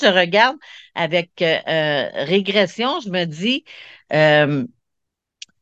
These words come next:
j'avais des choses à régler, j'avais des choses à comprendre. Puis si j'aurais pas été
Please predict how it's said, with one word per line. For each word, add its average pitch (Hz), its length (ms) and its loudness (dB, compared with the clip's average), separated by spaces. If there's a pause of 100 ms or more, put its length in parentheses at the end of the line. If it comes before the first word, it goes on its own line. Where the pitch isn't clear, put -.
(680)
j'avais 175 380 6
des 208 160 4
choses 262 380 4
à 190 80 4
régler, 175 520 -2
j'avais 175 280 -2
des 175 160 -4
choses 254 300 -2
à 190 100 4
comprendre. 185 580 -2
Puis - 100 -20
si 277 280 -6
j'aurais 240 260 4
pas 254 180 -2
été 285 320 -6